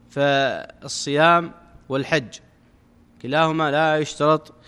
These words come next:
للدخول فيه الطهارة. أما الصيام فقد تقدم الأسبوع الماضي أنه يصبح جنبا من جماع عليه الصلاة والسلام، ثم يصوم، ثم يغتسل بعد الفجر، ولا يعني بعد طلوع الفجر.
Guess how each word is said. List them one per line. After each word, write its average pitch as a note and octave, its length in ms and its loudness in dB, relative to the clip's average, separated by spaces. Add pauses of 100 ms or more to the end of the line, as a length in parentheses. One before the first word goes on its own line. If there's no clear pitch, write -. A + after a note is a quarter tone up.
(320)
للدخول C3 460 0
فيه D3 220 2
الطهارة. C3 640 2 (1080)
أما C#3+ 180 2
الصيام D3+ 400 4
فقد D3 200 -2
تقدم C#3 360 0
الأسبوع C#3 260 0
الماضي D3+ 360 2 (460)
أنه D3+ 120 2
يصبح D3 400 0
جنبا D3 480 2 (1200)
من D3 160 0
جماع D3 440 4
عليه C#3 180 -2
الصلاة C#3 320 -4
والسلام، C#3+ 460 -6 (160)
ثم D#3+ 180 -4
يصوم، D3 360 0 (600)
ثم F3+ 140 -6
يغتسل F3 420 -2
بعد D3 220 2
الفجر، C3 400 -6
ولا G2+ 240 -14 (480)
يعني A#2+ 120 -8
بعد C#3+ 160 0
طلوع C3+ 200 -2
الفجر. A#2 300 -8